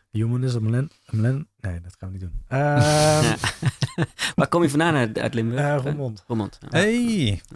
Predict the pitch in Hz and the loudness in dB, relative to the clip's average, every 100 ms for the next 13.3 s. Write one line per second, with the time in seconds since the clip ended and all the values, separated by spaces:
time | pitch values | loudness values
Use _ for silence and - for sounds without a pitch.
0 | - _ 160 131 98 98 - 113 120 110 | -20 _ -8 -6 -4 -4 -2 0 2 2
1 | 151 175 _ - 156 135 - - - - | 0 -4 _ -6 -4 -4 -10 -20 -20 -20
2 | - - 107 101 104 131 135 135 - 143 | -20 -12 -10 -10 -2 0 2 2 4 4
3 | 143 - 151 - 143 139 135 131 - 131 | 4 2 -4 0 0 2 2 0 -2 -2
4 | 156 202 - 123 123 127 107 101 87 - | -2 -2 -6 -8 -6 -6 -4 -4 -6 -6
5 | 156 117 80 - 101 95 135 - _ - | -2 -2 -2 -4 -4 -4 -6 -12 _ -8
6 | 123 - _ _ _ _ _ _ _ 101 | -8 -8 _ _ _ _ _ _ _ -10
7 | 87 107 107 107 110 113 113 113 104 110 | -8 -6 -4 0 2 2 2 0 0 -2
8 | - 147 131 - 139 143 135 120 120 117 | 0 2 2 2 2 2 2 2 2 2
9 | 117 120 117 120 127 _ - 107 117 95 | 4 2 2 -2 -6 _ -8 -8 -6 -12
10 | 107 139 151 - 101 123 - 110 127 98 | -12 -8 -6 -4 -6 -8 -10 -8 -8 -10
11 | - 101 98 120 113 - 113 101 - 139 | -10 -10 -8 -6 -8 -8 -8 -6 -2 -2
12 | 120 85 - _ 147 143 98 - - 101 | -2 -8 -12 _ -2 -2 -4 -18 -14 -6
13 | 107 92 - | -4 -6 -10